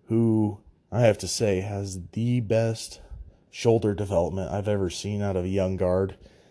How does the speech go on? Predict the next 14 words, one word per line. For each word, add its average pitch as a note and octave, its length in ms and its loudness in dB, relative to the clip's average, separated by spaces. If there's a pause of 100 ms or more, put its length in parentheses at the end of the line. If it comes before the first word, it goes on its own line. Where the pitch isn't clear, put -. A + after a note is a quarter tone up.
(220)
Um, E2 540 -4 (800)
just B2 260 2
his G2+ 140 -4
shoulders, A2+ 800 0 (220)
his F2+ 180 -8
frame A2+ 440 0
alone, G2+ 460 -2 (760)
he - 180 -8 (300)
kinda A2+ 240 4
looks - 480 -2 (400)
like G2+ 180 -4
a F#2 60 -2
bodybuilder. G#2+ 680 4 (480)
<laughs> D3 80 -2